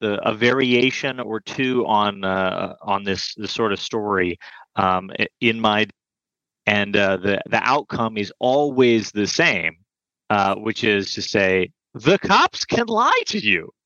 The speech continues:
The, the, the, the urban legends that people like to pass around about, well, I mean, the,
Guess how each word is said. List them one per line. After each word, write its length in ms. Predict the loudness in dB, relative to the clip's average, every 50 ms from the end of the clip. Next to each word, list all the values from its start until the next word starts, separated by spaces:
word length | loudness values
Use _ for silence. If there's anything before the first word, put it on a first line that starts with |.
| _ _ -20 -6 _ 4
The, 300 | 4 4 4 2 -4 -10 -10 -10 -10 -10 -4 0
the, 240 | 2 4 4 4 2
the, 280 | 2 2 2 0 0 -4
the 200 | -2 0 2 4
urban 360 | 4 4 4 4 2 -2 -2
legends 580 | -2 -2 0 2 2 2 2 2 0 0 -2 -8 -6
that 120 | -6 -4 0
people 280 | -2 0 2 2 4
like 220 | 4 4 4 2 -2
to 100 | -4 -4
pass 420 | 0 0 0 0 -2 -8 -6 -4
around 520 | -2 0 2 2 2 2 2 0 0 0
about, 320 | 0 2 2 2 2 2 2
well, 280 | 0 2 2 0 -2 _ _ _ _ -2
I 120 | 0 0 0
mean, 100 | 0 -2
the, 140 | -4 -4